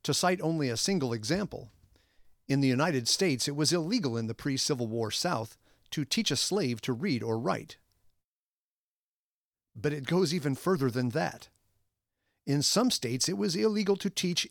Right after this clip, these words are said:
any black person to read or write, whether they were free or enslaved.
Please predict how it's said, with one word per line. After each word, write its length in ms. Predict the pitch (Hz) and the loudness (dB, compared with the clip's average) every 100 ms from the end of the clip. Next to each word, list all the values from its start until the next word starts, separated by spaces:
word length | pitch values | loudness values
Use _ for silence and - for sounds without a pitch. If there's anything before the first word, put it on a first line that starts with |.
| _ | _
any 360 | 143 220 143 101 | 0 2 0 -2
black 340 | 117 123 110 - | -2 0 -2 -2
person 420 | 127 110 110 117 | -2 -2 -4 -4
to 140 | - | -4
read 280 | 120 117 131 | -2 0 2
or 160 | 135 135 | 2 2
write, 340 | 156 55 - - _ _ _ _ - | 0 -2 -6 -20 _ _ _ _ -4
whether 260 | 127 135 | 2 4
they 120 | 127 143 | 4 2
were 180 | 139 | 0
free 340 | 139 - 151 170 | -2 0 0 0
or 280 | - 180 135 | 0 2 2
enslaved. 640 | 117 - 117 104 120 - | 0 -2 -4 -6 -12 -18